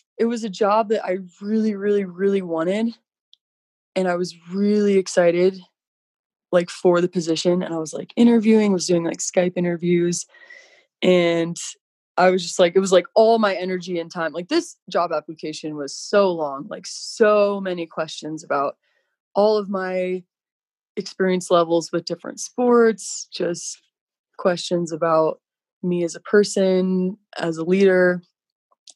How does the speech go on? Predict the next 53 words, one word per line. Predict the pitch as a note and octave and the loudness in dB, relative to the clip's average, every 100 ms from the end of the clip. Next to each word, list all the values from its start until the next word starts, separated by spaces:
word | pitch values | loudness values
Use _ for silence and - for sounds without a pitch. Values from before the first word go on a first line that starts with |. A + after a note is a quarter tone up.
| - | -4
things | G3+ F3+ | 0 2
like | E3+ | 4
that. | E3 - | 2 2
This | F3+ | -2
job | - G3 F#3+ | 2 2 4
application | F3+ F3+ F3+ F3 F3 | 0 -2 -6 -8 -10
took | - F3+ | -14 -14
forever, | - E3 D3 D3+ D3+ - | -4 -2 0 -2 -4 -6
especially | - E3 - E3 | -4 -4 -2 -6
since, | - D#3+ - - - _ - | -4 -6 -6 -14 -18 _ -6
you | F3+ | -4
know, | D#3 | 0
being | D#3+ D#3 | -2 -2
at | |
Pali, | - E3 D#3 D3 | -2 2 2 2
I | D3+ D#3 _ _ _ | -2 -4 _ _ _
didn't | F#3 F3+ D#3 | -4 -2 -2
really | E3+ D#3+ | -2 -2
have | E3 D#3 C3+ | 0 -2 -2
any | E3 E3 | -4 -4
personal | E3 D#3+ C#3+ C#3 | -4 -6 -6 -8
time. | C#3+ C#3 D#3 _ - _ | -8 -6 -8 _ -20 _
So | - | -6
I | F3+ | -4
was | |
taking | - F#3 F3 | 0 0 0
any | F#3 F3+ | 0 0
tiny | F3+ - F#3 F#3 F3+ | 0 -2 0 0 0
bit | D#3 D#3+ | 4 4
that | D3+ D#3+ | 4 0
I | |
had | E3+ D#3+ D3+ D3 | 0 -2 -2 -6
to, | E3 | -6
like, | C3+ - | -6 -2
work | E3 D#3 | -4 -4
on | D3 | -6
this | D3 - | -8 -4
job | C#3 C#3 | -4 -4
application. | - D3 D3+ - - - G3+ | -4 -8 -8 -14 -12 -14 -12
So | - | -2
I | D#3 D#3 _ | -2 -2 _
put, | - A3+ | 2 2
like, | F3+ D#3 _ _ | 2 -6 _ _
all | - B3+ B3 | 0 4 4
my | G#3+ | 0
time | F3+ G3 F3+ | -6 -6 -8
and | E3+ | -8
energy | E3 D#3 D#3+ - | -12 -12 -14 -8
into | D#3+ D#3+ D#3 | -8 -2 -2
applying | - D#3 D#3 | -2 -6 -6
for | - | -8
this | D#3 | -10
job. | - D3+ C#3+ | -4 -2 -2